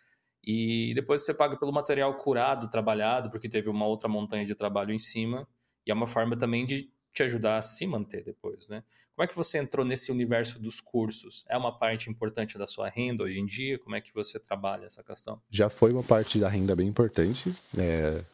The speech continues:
Speaker 2: dos cursos. Eu entrei porque eu entrei na Kaelon, na verdade, que era uma escola presencial que existia. Hoje ela não existe mais. Ela,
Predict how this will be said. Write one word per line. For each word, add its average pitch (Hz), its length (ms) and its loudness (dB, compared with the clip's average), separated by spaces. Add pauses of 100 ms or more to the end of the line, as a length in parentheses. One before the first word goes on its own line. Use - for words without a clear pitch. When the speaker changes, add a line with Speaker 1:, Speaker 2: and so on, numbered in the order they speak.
(160)
Speaker 2:
dos 90 300 -6
cursos. 104 560 0
Eu 104 180 6
entrei 120 360 2
porque 131 180 2
eu - 20 10
entrei 123 240 2
na 123 100 2
Kaelon, 123 480 4
na 98 140 2
verdade, 90 540 2
que - 80 0
era 92 80 2
uma 90 80 2
escola 87 440 4
presencial 87 720 2
que - 140 0
existia. 87 580 0 (460)
Hoje 90 180 4
ela 95 140 2
não 98 80 2
existe 92 320 0
mais. 101 500 2
Ela, 87 400 2